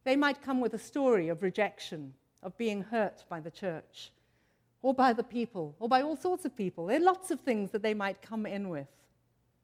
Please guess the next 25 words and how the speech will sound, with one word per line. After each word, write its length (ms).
And 100
our 240
role 400
is, 160
first 340
of 60
all, 160
to 140
listen, 460
maybe 220
to 140
offer 420
apology, 640
to 80
give, 300
offer 240
forgiveness 560
on 100
behalf 320
of 80
the 80
church, 540
to 60
give 180
understanding. 800